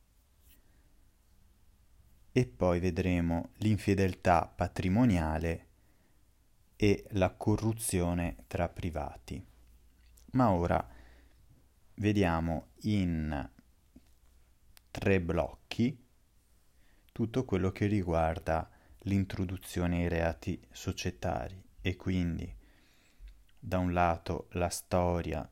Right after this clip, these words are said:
delle riforme della materia,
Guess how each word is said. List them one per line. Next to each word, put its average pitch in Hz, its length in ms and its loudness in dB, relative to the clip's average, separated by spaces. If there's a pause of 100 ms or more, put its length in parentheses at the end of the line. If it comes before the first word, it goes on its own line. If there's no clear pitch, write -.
(100)
delle 87 440 -4
riforme 85 640 -4
della 80 200 -4
materia, 104 800 2